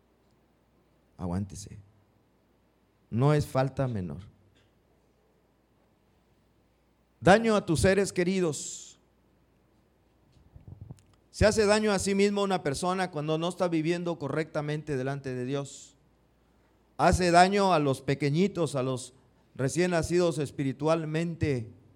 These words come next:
que todavía están frágiles, indefensos, débiles,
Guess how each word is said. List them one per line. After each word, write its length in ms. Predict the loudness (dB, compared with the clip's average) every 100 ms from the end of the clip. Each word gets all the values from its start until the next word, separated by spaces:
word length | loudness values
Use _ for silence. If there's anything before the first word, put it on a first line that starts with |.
| _ _ _ _
que 120 | -8 0
todavía 220 | 2 2
están 260 | 0 -2
frágiles, 680 | -2 0 0 0 -4 -4 -6
indefensos, 800 | -6 -4 -4 0 0 -2 -4 -4
débiles, 800 | 0 2 2 0 0 -2 -4 -12